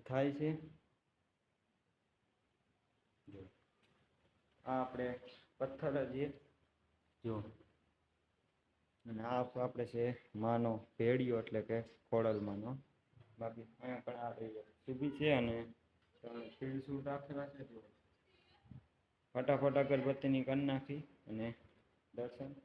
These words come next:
કરી લઈએ. ફાઇનલ આપણે દીવા ધૂપ કરી નાખ્યા છે અને શ્રીજી પણ પાછી ચાલુ કરી નાખી છે. જો અગરબત્તી પણ કરી નાખેલ છે.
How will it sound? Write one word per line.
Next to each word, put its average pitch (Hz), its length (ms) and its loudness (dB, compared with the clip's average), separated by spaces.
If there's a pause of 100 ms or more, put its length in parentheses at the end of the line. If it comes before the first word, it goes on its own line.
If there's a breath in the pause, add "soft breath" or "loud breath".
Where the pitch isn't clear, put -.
(120)
કરી 120 320 -2
લઈએ. 98 140 -14 (1120)
ફાઇનલ 143 280 8
આપણે 131 280 4
દીવા 127 300 4
ધૂપ 127 180 2
કરી 139 180 6
નાખ્યા 143 340 6
છે 151 100 2
અને 117 240 0 (320)
શ્રીજી 117 420 0
પણ 113 240 2
પાછી 117 300 4
ચાલુ 117 280 4
કરી 117 200 -2
નાખી 123 280 -6
છે. 113 180 -8
જો 101 100 -10 (1080)
અગરબત્તી 127 560 -2
પણ 123 160 2 (560)
કરી 127 320 -6
નાખેલ 135 320 -6
છે. - 160 -14